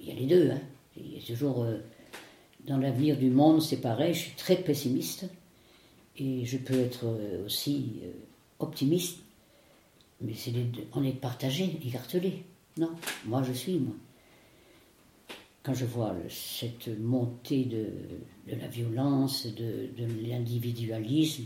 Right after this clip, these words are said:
de choses moches, de l-, l'inhumain, là aussi, tout est fait par informatique maintenant. Nous, on est largués bientôt là, hein.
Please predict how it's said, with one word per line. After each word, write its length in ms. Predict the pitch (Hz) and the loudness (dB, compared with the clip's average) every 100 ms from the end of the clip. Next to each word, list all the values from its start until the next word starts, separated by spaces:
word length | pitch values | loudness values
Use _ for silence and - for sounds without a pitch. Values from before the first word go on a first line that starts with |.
| - | -8
de 60 | |
choses 340 | 113 - 110 - | -8 -6 -6 0
moches, 380 | 135 170 - - | 2 2 -2 -4
de 60 | |
l-, 300 | 127 120 123 117 - - - - - - - _ - | -2 0 -2 -4 -10 -20 -20 -20 -20 -20 -20 _ -14
l'inhumain, 840 | 117 131 143 135 135 131 139 175 170 | -6 0 2 4 4 4 4 4 2
là 140 | 135 | 0
aussi, 360 | 123 - 165 165 - - _ _ _ _ _ _ | -4 -2 -2 -2 -10 -20 _ _ _ _ _ _
tout 180 | - 208 - | -6 -4 0
est 60 | 160 | 0
fait 200 | - 160 | 2 2
par 180 | 156 139 | 2 -2
informatique 720 | 127 - 135 131 - 180 - | -2 2 2 2 0 -8 -4
maintenant. 280 | 160 156 165 170 - _ _ _ _ - | -2 0 -2 -6 -16 _ _ _ _ -2
Nous, 120 | 165 | 4
on 120 | 170 | 6
est 80 | 139 | 4
largués 400 | 131 151 160 185 | 4 2 2 0
bientôt 320 | 175 170 165 165 | 2 0 0 -2
là, 80 | |
hein. 160 | 139 165 | -2 -6